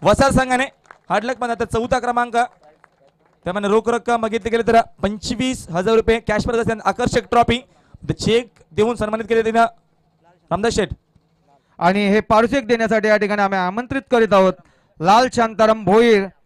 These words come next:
Speaker 2: आणि रामदास म्हात्रे. चौथ्या
Speaker 1: त्याच्यानंतर
Speaker 2: क्रमांकाचं पारितोषिक या ठिकाणी देण्यात येत आहे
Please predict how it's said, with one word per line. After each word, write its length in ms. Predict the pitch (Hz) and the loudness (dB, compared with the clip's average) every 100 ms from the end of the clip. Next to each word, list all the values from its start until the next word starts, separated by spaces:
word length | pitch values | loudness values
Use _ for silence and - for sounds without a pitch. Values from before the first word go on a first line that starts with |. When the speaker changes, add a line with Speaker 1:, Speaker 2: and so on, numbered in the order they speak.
| _ _ - | _ _ -6
Speaker 2:
आणि 460 | 190 202 196 190 180 _ | -4 -2 -6 -8 -12 _
रामदास 520 | 156 196 214 214 214 - | 0 0 4 4 2 0
म्हात्रे. 540 | 190 208 - 185 139 110 _ _ _ _ _ _ _ _ _ _ _ _ _ _ _ _ _ _ _ _ _ _ _ _ _ _ _ _ _ _ | 0 0 0 -2 -2 -4 _ _ _ _ _ _ _ _ _ _ _ _ _ _ _ _ _ _ _ _ _ _ _ _ _ _ _ _ _ _
चौथ्या 120 | 196 202 | 0 2
Speaker 1:
त्याच्यानंतर 420 | 240 240 180 185 | 6 4 4 0
Speaker 2:
क्रमांकाचं 540 | 208 196 277 254 240 | 2 2 2 0 0
पारितोषिक 380 | 233 214 202 208 | 2 4 4 2
या 60 | 190 | 2
ठिकाणी 280 | 185 190 | 0 -2
देण्यात 240 | 190 190 196 | 0 0 0
येत 160 | 208 208 | 0 2
आहे 180 | 185 | 0